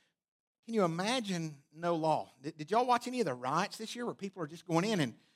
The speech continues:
and looting and doing all those kind of things? Can you imagine if there were none of those things that were established, and they've been established by God to restrain evil and to promote right living?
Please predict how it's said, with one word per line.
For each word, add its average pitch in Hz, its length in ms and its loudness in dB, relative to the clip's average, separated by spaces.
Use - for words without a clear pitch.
and 131 120 -4
looting 175 560 6
and 139 80 -2
doing 208 140 0
all 208 80 2
those 214 120 0
kind 240 120 -4
of 233 60 -8
things? 247 160 -6
Can 175 100 -6
you 220 80 2
imagine 165 720 -4
if 147 100 -16
there 202 100 2
were 139 100 0
none 151 260 6
of 202 60 0
those 170 260 0
things 175 280 -2
that 170 120 -8
were 131 60 -10
established, 156 560 -2
and 165 80 -2
they've 156 100 2
been 170 80 0
established 156 600 2
by 139 120 8
God 165 220 6
to 185 60 -6
restrain 165 520 0
evil 175 480 4
and 147 240 0
to 160 80 -2
promote 151 600 4
right 151 260 4
living? 180 480 4